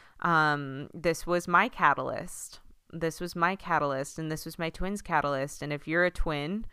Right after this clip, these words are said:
then it was your catalyst and your twin's catalyst. If you're not a twin, then you're going to have or already have had a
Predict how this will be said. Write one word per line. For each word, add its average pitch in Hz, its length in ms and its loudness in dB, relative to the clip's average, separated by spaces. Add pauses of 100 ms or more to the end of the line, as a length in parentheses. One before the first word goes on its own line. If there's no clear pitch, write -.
(320)
then 156 420 0
it 160 120 0
was 175 240 -2
your 240 160 2
catalyst 147 640 2
and 160 120 -2
your 175 120 2
twin's 226 300 -4
catalyst. 143 560 0 (280)
If 185 160 0
you're 190 140 2
not 185 240 8
a 226 80 2
twin, 208 460 -4 (380)
then 214 300 2
you're 214 160 4
going 220 240 0
to 220 80 0
have 208 460 4
or 190 280 2
already 190 300 2
have 202 360 4
had 170 400 6
a 180 520 0